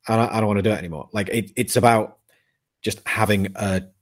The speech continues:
a vague direction, um, and something that you can work towards. So I think, um, even for someone like yourself, where you don't necess-, where you want to be able to be fluid and adaptable and changeable,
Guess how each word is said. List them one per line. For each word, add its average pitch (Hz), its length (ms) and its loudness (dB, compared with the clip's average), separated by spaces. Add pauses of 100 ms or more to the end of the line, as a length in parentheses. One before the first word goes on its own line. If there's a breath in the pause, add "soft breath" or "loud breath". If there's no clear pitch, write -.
(340)
a 107 100 -8
vague 95 760 0
direction, 98 840 0
um, 92 320 0
and 90 300 -2
something 95 320 0
that 92 100 -4
you 90 160 -8
can 90 180 -8
work 90 220 -6
towards. 95 400 -4 (100)
So 104 100 0
I 95 60 2
think, 110 300 0 (640 loud breath)
um, 95 600 0 (1700)
even 131 260 6
for 139 100 -2
someone 117 240 2
like 104 240 0
yourself, 101 380 0
where 98 100 0
you 90 140 -4
don't 95 360 -2 (160)
necess-, 101 560 0
where 107 180 6
you 101 160 0
want 101 340 2
to 92 100 0
be 92 160 0
able 92 220 0
to - 120 -6
be 90 400 -2 (640 soft breath)
fluid 190 500 2
and - 80 -4
adaptable 90 580 -2
and 82 100 -6
changeable, 95 560 -2